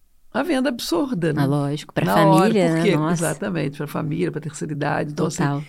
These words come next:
Speaker 1: você vê como a marca precisa estar na frente,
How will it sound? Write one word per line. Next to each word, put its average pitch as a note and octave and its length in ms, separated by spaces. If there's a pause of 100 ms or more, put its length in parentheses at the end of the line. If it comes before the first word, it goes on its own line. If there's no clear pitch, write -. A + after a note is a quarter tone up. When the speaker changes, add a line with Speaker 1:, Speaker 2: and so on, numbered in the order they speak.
(140)
Speaker 1:
você - 140
vê F#3+ 100
como G3 240
a F#3+ 80
marca G#3 460
precisa A3+ 500
estar F3 480
na G#3 160
frente, A3+ 840